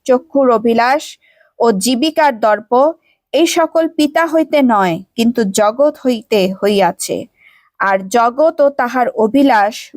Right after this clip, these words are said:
বহিয়া যাইতেছে, কিন্তু যে ব্যক্তি ঈশ্বরের ইচ্ছা পালন করে, সে অনন্তকাল স্থায়ী।"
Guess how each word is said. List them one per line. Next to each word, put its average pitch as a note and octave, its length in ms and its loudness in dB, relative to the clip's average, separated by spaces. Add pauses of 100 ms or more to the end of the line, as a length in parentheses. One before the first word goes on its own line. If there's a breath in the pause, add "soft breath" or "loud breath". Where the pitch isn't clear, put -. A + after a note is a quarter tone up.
বহিয়া A3+ 420 2
যাইতেছে, F#3+ 760 -2 (420 soft breath)
কিন্তু B3 300 2
যে C#4 300 0
ব্যক্তি C4+ 640 -2
ঈশ্বরের C4+ 580 0 (100)
ইচ্ছা D4+ 420 -2
পালন G#3 420 -2
করে, A3+ 380 0 (360)
সে C#4 380 0 (120)
অনন্তকাল A#3+ 840 0
স্থায়ী।" F#3+ 520 -2